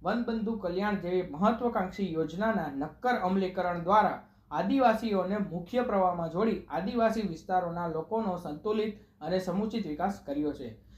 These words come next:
સાબરકાંઠા જિલ્લામાં ખેડ બ્રહ્મા ખાતેથી રાજ્ય કક્ષાના આદિવાસી દિવસનો કાર્યક્રમનો શુભારંભ કરાવ્યા બાદ વર્ચ્યુઅલી સંબોધતા મુખ્યમંત્રી શ્રી ભૂપેન્દ્ર પટેલના કાર્યક્રમને જીવન પ્રસારણ થકી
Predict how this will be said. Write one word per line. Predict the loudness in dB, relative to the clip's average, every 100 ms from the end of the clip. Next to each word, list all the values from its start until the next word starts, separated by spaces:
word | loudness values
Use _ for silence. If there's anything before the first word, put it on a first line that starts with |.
| -20
સાબરકાંઠા | -2 2 4 6 6 6 4
જિલ્લામાં | 2 2 4 4 2 0
ખેડ | -2 0 2
બ્રહ્મા | 2 2 0 0
ખાતેથી | -2 -2 -2 -2 -2 -2
રાજ્ય | -4 2 2
કક્ષાના | 2 -2 0 0 -2 -8 -10 -4
આદિવાસી | 0 2 2 0 -2
દિવસનો | -2 -2 -4
કાર્યક્રમનો | -4 -4 -4 -6 -6 -8
શુભારંભ | -4 2 4 4 0
કરાવ્યા | -2 -4 -4 -4
બાદ | 6 6 6 0 -20 _ _ -6
વર્ચ્યુઅલી | -6 -2 0 0 0
સંબોધતા | 0 0 0 -2 -4 -8 -8
મુખ્યમંત્રી | -8 -6 -2 0 0 0 -2
શ્રી | 0 -2
ભૂપેન્દ્ર | -2 -4 -2 -2
પટેલના | -4 -4 -4 -4 -4
કાર્યક્રમને | -4 -4 -4 -4 -6 -8
જીવન | -6 -2 0 0
પ્રસારણ | -4 -4 -4 -4
થકી | -4 -4 -2 -4 -6